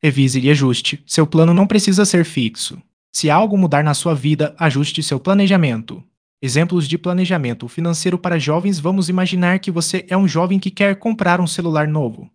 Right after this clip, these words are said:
Aqui está como você poderia planejar isso. Um. Meta: comprar um celular que custa real dois mil. Dois. Prazo: seis meses.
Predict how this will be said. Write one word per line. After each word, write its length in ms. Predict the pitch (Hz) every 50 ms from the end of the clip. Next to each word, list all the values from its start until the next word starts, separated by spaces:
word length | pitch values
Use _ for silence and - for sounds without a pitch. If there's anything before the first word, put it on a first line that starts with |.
| _ _ _ _ _
Aqui 200 | - 185 - 190
está 240 | 190 185 - - 160
como 220 | 156 - 170 165
você 240 | 156 165 156 - 175
poderia 360 | 165 - 190 170 185 165 165
planejar 460 | 160 165 165 156 170 185 151 156 143 135
isso. 400 | 120 117 - - - - - _ _
Um. 220 | 135 120 113 107 113 - _ _ _ _ _ _ _
Meta: 440 | 143 139 139 139 139 - 123 120 - _
comprar 340 | - 202 196 - 156 156
um 60 | 156 156
celular 420 | 156 - 165 175 160 160 170 175
que 120 | 175 190
custa 280 | 185 - 180 175 180 190
real 320 | 160 143 151 131 127 135
dois 260 | 131 123 143 156 156 151
mil. 320 | 135 123 113 107 107 117 - _ _ _ _ _ _
Dois. 460 | - 185 160 127 120 117 - - - _ _ _ _ _ _
Prazo: 360 | - 160 143 135 123 127 127 -
seis 260 | - - 170 170 156
meses. 600 | 156 151 135 117 107 113 110 - - - -